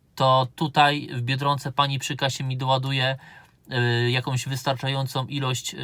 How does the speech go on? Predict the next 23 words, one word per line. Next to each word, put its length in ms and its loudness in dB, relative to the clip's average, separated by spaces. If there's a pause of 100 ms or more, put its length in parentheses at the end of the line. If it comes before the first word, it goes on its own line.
czasu 300 -4
pracy, 460 -2 (380)
żebym 200 -2
mógł 240 -2
zjechać, 440 -2 (680)
y, 40 0
na 120 0
bazę. 340 2 (680)
Za 200 0
tą 180 0
kartę, 540 2
to 80 -6
jest 120 -6
karta 300 -2
firmowa, 580 0 (420)
więc 420 -2 (440)
tą 180 2
kartą 400 0
mogę 320 -2
płacić 580 -2
tylko 340 2
w 60 -4
Żabce 440 0